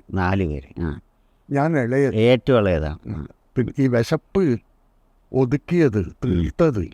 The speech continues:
Speaker 2: വായന കൊണ്ട്.
Speaker 1: വായന കൊണ്ടാ?
Speaker 2: അത്ര ചെറുപ്പത്തിലേ.
Speaker 1: ആ.
Speaker 2: കാരണം ഞങ്ങളെ നാട്ടില് ഒരു ഗ്രാമം പോലെയുള്ള സ്ഥലാ.
Speaker 1: ഉം.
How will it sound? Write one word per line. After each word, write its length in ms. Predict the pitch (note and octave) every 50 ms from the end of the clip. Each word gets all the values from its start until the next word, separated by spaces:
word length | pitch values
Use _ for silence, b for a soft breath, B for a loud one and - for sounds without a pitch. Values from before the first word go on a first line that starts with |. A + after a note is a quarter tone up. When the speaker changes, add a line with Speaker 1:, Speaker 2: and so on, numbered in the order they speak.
| - _ _ -
Speaker 2:
വായന 420 | - F#2+ G2 G#2 A#2 B2 C3 C3 G#2+
കൊണ്ട്. 240 | F#2 F2+ - F#2+
Speaker 1:
വായന 400 | F#2 F2+ F2+ F#2+ G2+ G#2 G2+ F#2+
കൊണ്ടാ? 320 | F2 D#2 D2 C#2+ C#2+ C#2+ - -
Speaker 2:
അത്ര 280 | - A#2+ - - - F#3+
ചെറുപ്പത്തിലേ. 720 | G3 - F3+ D#3+ D#3 - - D#3+ D#3+ - C#3+ B2+ - D#2 - - _ _ _ -
Speaker 1:
ആ. 320 | F#2+ F2 E2+ D#2 D2+ C#2+ C#2+ - _ _ _ _ _ _ _ _ _ -
Speaker 2:
കാരണം 400 | A#2 A2+ B2+ B2+ B2+ C3+ C3 B2+
ഞങ്ങളെ 340 | A#2 A2 A#2 C3+ C#3 C#3 D3
നാട്ടില് 680 | C#3 B2+ A#2 A2 A#2+ B2+ - - C#3 C3+ B2 A#2 F#2 - - _ _ _ _ _ _ _ -
ഒരു 140 | - C3 C#3
ഗ്രാമം 540 | B2+ C3 D3 C#3 C3 D3+ E3+ F3 F3 F3 D#3+
പോലെയുള്ള 520 | D#3+ D3 D3 C#3+ C3+ C3 B2 G#2 G2+ G#2
സ്ഥലാ. 400 | F#2 - - E2 C#2 D#2 D#2 - - _ _ -
Speaker 1:
ഉം. 220 | D#2 D2+ D2+ E2+